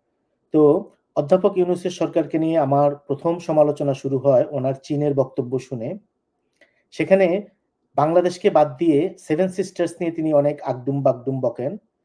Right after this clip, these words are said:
সেসব শুনে মনে হলো এই লোকের রাজনীতির কোনো জ্ঞান নেই।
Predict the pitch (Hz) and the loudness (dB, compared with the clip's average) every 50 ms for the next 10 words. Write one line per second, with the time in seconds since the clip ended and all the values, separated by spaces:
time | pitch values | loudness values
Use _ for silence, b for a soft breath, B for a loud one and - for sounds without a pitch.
0 | _ _ _ _ _ _ _ _ _ _ - 156 139 190 180 - - - 185 185 | _ _ _ _ _ _ _ _ _ _ -10 -6 -2 -2 -4 -4 -4 -4 -2 0
1 | 190 185 175 160 170 160 170 170 165 143 147 170 - - 151 156 160 160 160 156 | 2 2 0 0 0 -2 -2 0 2 2 0 0 -2 -4 -2 0 0 0 0 -2
2 | - 185 160 151 151 143 135 131 135 131 127 139 147 143 - 147 139 - 143 139 | 0 -2 0 0 -2 -2 0 0 -2 -2 -2 -6 -6 -6 -6 -8 -6 -4 -4 -4
3 | 131 120 123 123 120 120 120 120 120 131 175 240 | -4 -4 -2 -2 -2 -2 -4 -6 -8 -8 -8 -10